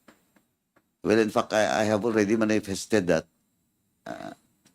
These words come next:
just this evening with regards to B T R, the public bonding law, tsaka yung M C nine seven dash zero zero two. So,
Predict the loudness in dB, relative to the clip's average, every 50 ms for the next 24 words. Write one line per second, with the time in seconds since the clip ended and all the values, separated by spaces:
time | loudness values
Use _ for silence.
0 | _ -6 -4 -2 -2 -2 -4 -4 -4 -4 -4 -6 -6 -8 -8 -4 -2 -2 -2 -2
1 | -2 -2 -2 -2 -2 -4 -4 -4 -2 -2 -2 0 0 -2 -2 -4 -4 -4 -4 -4
2 | -2 0 -2 0 2 2 2 2 0 0 -2 -6 -8 -8 -8 -8 -6 -6 -6 -6
3 | -6 -8 -10 -10 -10 -12 -16 -16 -16 _ -20 -20 -20 -20 -20 -20 _ -6 -2 -2
4 | 0 0 0 -2 -2 0 0 0 -2 -2 -4 -10 _ _ _ _ _ _ _ _
5 | _ _ _ _ _ -6 -2 -2 0 0 0 0 0 -2 -2 -2 -4 -4 -2 0
6 | 0 0 0 0 -2 -4 -6 -8 -12 _ _ _ _ -10 -8 -6 -2 -2 -2 0
7 | 0 -2 -2 -4 -4 -4 -4 -4 -4 -4 -4 -4 -6 -6 -6 -8 -10 -10 _ _
8 | _ _ _ _ _ _ _ _ _ _ _ _ _ _ _ _ _ _ _ _
9 | _ _ _ _ -6 0 2 2 4 2 2 -2 -8